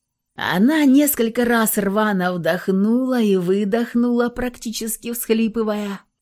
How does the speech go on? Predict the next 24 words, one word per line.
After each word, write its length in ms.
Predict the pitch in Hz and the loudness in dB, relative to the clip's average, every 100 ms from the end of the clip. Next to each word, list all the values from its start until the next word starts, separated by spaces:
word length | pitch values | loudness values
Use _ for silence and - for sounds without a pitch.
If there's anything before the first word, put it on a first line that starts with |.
| _ | _
а 200 | - 233 | -10 -8
потом 460 | - 262 247 240 226 | -4 0 4 6 6
сжала 440 | 190 240 208 180 | 4 2 2 0
таки 240 | 185 185 196 | -2 0 2
руку 260 | 202 190 | 2 0
в 100 | 180 | -2
кулак, 420 | - 220 247 233 | -2 0 0 0
захватывая 680 | 226 262 247 233 220 208 208 | -2 -6 -4 -6 -4 -4 -4
и 180 | 202 196 | -4 -2
мои 300 | 185 180 190 | -2 0 -2
пальцы. 680 | - 151 135 - 143 123 127 _ _ _ | -4 -6 -6 -8 -8 -8 -10 _ _ _
"Не 280 | 277 240 233 | 4 6 8
надейся, 680 | 269 294 196 220 170 - 180 | 6 6 4 2 0 -2 -4
что 220 | - - | 0 -2
откажусь!" 760 | - - 240 220 185 185 - - _ _ _ - | -2 -4 0 0 0 -4 -6 -12 _ _ _ -6
Вскинув 580 | - - 302 208 175 | -4 2 6 6 4
голову 400 | 180 233 196 175 | 0 0 0 2
и 40 | 196 | 2
гулко 380 | 180 208 202 180 | 4 0 0 -2
сглотнув, 580 | 175 185 185 233 247 - | 0 0 2 0 0 -4
ответила 720 | 277 - 226 226 214 202 196 | -8 -6 -6 -4 0 0 0
моя 640 | 180 151 170 175 185 147 - | -2 -2 -4 -2 -4 -4 -8
уже 300 | 165 151 143 | -8 -6 -4
невеста. 600 | 156 160 160 143 - | -2 -2 -4 -6 -8